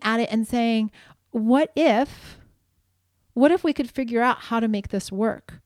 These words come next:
for us?" How would that shift the physical intimacy and the connectedness that we feel as a couple. Would it be worth it to try that?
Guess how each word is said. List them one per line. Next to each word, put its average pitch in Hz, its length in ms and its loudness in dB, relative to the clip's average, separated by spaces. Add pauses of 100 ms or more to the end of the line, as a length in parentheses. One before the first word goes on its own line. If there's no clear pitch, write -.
(160)
for - 340 -4
us?" - 300 -8 (320)
How 262 200 2
would 330 200 0
that 254 240 -2
shift - 720 -2 (240)
the 220 120 6
physical 240 600 0
intimacy 220 640 -2
and 208 160 2
the 214 40 -2
connectedness 226 1300 -2 (880)
that 247 160 8
we 262 220 6
feel 226 380 -4
as 226 140 -2
a 247 60 -4
couple. 320 420 -4 (140)
Would 277 160 4
it 330 80 2
be 311 100 2
worth 302 280 0
it 240 100 2
to 269 100 -6
try 311 240 -6
that? - 260 -10